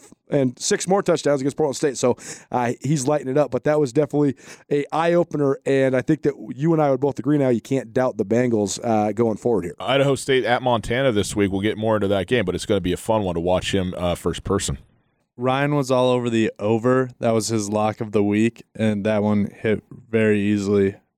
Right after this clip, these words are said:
Speaker 3: Idaho State went over alone with fifty-one. Then the next game,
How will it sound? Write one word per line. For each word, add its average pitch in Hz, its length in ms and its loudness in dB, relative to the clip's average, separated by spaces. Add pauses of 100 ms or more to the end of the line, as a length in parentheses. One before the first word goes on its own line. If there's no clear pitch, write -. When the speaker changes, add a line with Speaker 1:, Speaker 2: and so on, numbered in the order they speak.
Speaker 3:
Idaho 110 380 2
State 107 320 0
went 104 220 0
over 101 340 0 (280)
alone 107 520 0 (140)
with 104 140 -2
fifty-one. 101 720 0 (320)
Then 127 160 2
the 127 80 -2
next 131 320 -4
game, 127 400 -2